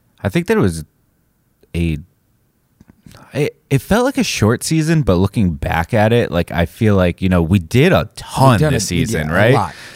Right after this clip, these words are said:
Speaker 2: We
Speaker 1: So
Speaker 2: did a lot.
Speaker 1: it's one of those things where, like, yeah, I mean, it always seems short when it comes to an end. There's
Speaker 2: Yeah.
Speaker 1: no doubt about that. But, you know, we did some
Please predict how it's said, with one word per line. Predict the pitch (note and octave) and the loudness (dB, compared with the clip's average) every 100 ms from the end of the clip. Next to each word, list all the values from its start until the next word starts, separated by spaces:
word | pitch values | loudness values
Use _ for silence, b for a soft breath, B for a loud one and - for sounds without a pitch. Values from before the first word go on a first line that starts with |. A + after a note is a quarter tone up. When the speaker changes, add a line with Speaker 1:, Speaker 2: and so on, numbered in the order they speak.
| B | B
Speaker 2:
We | |
Speaker 1:
So | C3+ | 2
Speaker 2:
did | C3 | 4
a | B2 | 4
lot. | A2 | 4
Speaker 1:
it's | A#2+ C3+ | 2 2
one | D3+ | 2
of | C#3+ | 4
those | A#2+ | 2
things | B2+ A#2+ A2 | 0 -2 0
where, | A2 G2 | 0 2
like, | F2+ F2 - _ b b b b - | 2 -2 -8 _ b b b b -4
yeah, | G2+ A2 F2+ D#2 | 0 2 0 -2
I | |
mean, | F2 E2+ D#2 - | -4 -4 -8 -8
it | F#2+ G2 | -6 -4
always | - E2+ D#2 D2 | 0 0 -2 -6
seems | - D2+ | -8 -10
short | - D2 - | -8 -8 -6
when | D#2+ | -6
it | C#2 | -6
comes | - D#2 | -4 -6
to | - D2+ | -4 -6
an | C#2 | -4
end. | A1+ - - - | -8 -12 -14 -2
There's | G2+ G2 | 2 4
Speaker 2:
Yeah. | G2+ | 4
Speaker 1:
no | |
doubt | D#2+ D2+ | 2 -2
about | B1 B1 - | -6 -8 -8
that. | C2+ - - | -10 -10 -2
But, | F#2+ D2+ - | 0 0 -4
you | F2+ | -4
know, | E2 D#2 D#2 | -4 -4 -6
we | D#2 F#2+ | -4 -2
did | F#2+ E2 | -2 -4
some | E2+ D#2 | -6 -8